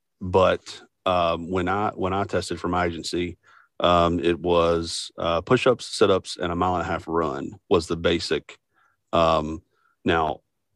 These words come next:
it was twenty-seven push-ups,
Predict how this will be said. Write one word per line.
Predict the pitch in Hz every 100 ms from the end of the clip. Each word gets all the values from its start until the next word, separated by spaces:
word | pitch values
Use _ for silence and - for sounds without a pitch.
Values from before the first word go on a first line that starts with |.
| _ -
it | 90
was | 87 82 - - -
twenty-seven | - 131 127 131 120 - - - 120 123 113
push-ups, | 107 117 - 113 110 - - - - - - -